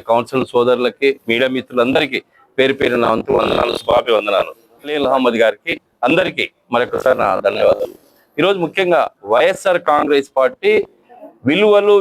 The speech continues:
విశ్వనీయత అనేటువంటి వాటి మీద ఆధారపడి ఈరోజు ఈ వైఎస్ఆర్ కాంగ్రెస్ పార్టీ ఈరోజు ప్రయాణం చేస్తా ఉంది. ముఖ్యంగా మనం గత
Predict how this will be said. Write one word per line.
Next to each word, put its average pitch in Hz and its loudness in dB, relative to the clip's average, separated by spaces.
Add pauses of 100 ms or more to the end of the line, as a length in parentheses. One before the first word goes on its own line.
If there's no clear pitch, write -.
విశ్వనీయత 175 0 (140)
అనేటువంటి 160 -2 (260)
వాటి 190 2
మీద 220 2 (640)
ఆధారపడి 165 0
ఈరోజు 143 2
ఈ 127 2
వైఎస్ఆర్ - 0
కాంగ్రెస్ 139 -2
పార్టీ 139 0
ఈరోజు 120 0 (340)
ప్రయాణం 147 0
చేస్తా 127 0 (120)
ఉంది. 98 -8 (460)
ముఖ్యంగా 175 -2
మనం 160 -2
గత 135 -2